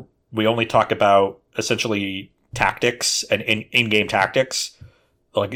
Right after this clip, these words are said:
s-, the skills, the other skills that go along with Magic, which I think one is having an in-depth strategic understanding of the game. The, like, understanding the big picture is even more important for in-game stuff, because it, like,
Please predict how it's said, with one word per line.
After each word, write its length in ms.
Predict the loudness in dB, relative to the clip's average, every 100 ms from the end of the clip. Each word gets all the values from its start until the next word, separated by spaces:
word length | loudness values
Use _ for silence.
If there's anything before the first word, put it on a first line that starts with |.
| -8
s-, 160 | -8 -8
the 160 | 0 0
skills, 680 | 0 4 6 8 4 -2 0
the 100 | 4
other 140 | 6 4
skills 340 | 4 4 4
that 60 | 2
go 140 | 2
along 140 | 2 0
with 120 | 0
Magic, 380 | 0 2 -2 -4
which 260 | -8 -8 _ _ -4
I 40 | -2
think 160 | 2
one 220 | 6 6
is 500 | 6 4 4 4 2 0
having 280 | 2 4 2
an 100 | -2
in-depth 520 | 0 4 4 2 -18
strategic 520 | -12 -6 0 2 2 0
understanding 460 | -2 -2 -4 -4
of 80 | -8
the 60 | -6
game. 280 | -8 -8 -8
The, 140 | -10 -10
like, 320 | -12 -6 -6 0
understanding 440 | 2 2 0 -2
the 60 | -2
big 180 | -4 -4
picture 460 | -6 0 0 0 -4 -16 _ -2
is 160 | 0
even 200 | 2 0
more 200 | 2 0
important 440 | 2 0 0 -4 -8
for 140 | -4
in-game 360 | -4 -2 -2 0
stuff, 420 | 0 0 -2 -20 _ _ _
because 240 | -4 0 2
it, 320 | 0 0 -8
like, 320 | -4 -4 -6